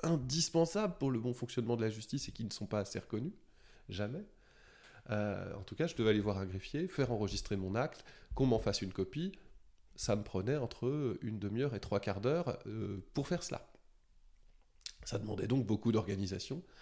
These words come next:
Un certain nombre de cabinets d'avocats, d'ailleurs, déposaient leurs actes que tel jour dans la semaine, parce que c'est là où ils allaient à la cité judiciaire. Moi, à Rennes, en ce qui me concerne, notre cabinet est en face, donc c'était plus simple. Mais les, le temps que je gagne désormais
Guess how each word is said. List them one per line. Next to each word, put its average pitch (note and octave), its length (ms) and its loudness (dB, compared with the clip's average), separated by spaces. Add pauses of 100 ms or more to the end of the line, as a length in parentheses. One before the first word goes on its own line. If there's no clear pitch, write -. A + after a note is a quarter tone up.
(280)
Un A#2 100 2
certain A#2+ 280 2
nombre A2+ 160 0
de G#2+ 80 -2
cabinets G#2 340 -4
d'avocats, G2+ 380 -4
d'ailleurs, F#2 240 -4
déposaient G#2+ 420 -2
leurs G2+ 240 -2
actes A#2 240 -2
que A2+ 300 0 (180)
tel C3 180 8
jour A2+ 380 0
dans A2+ 140 4
la A2 100 2
semaine, A2+ 300 -2
parce G2+ 160 -8
que G#2+ 80 -4
c'est G2+ 160 -2
là G#2+ 100 2
où G#2 80 -2
ils F#2+ 80 -2
allaient G2 160 0
à F#2 60 -2
la F#2 80 -4
cité - 240 -10
judiciaire. A#2+ 500 -6 (720)
Moi, A#2 200 6
à A2 60 6
Rennes, G#2+ 260 0
en F#2 40 -2
ce - 100 -8
qui G#2 60 -4
me G2 60 -4
concerne, G#2 540 0
notre F#2 260 -2
cabinet G2 340 -2
est G2+ 60 2
en G2 100 2
face, G2+ 240 -2
donc F#2 160 -6
c'était F#2 220 -6
plus G#2 120 -8
simple. D3 300 -6 (580)
Mais G2 400 -4
les, G2+ 320 -4
le G2 260 -6
temps E3 360 0
que - 160 -4
je F#2+ 120 -8
gagne A2 300 -2
désormais G2+ 560 -4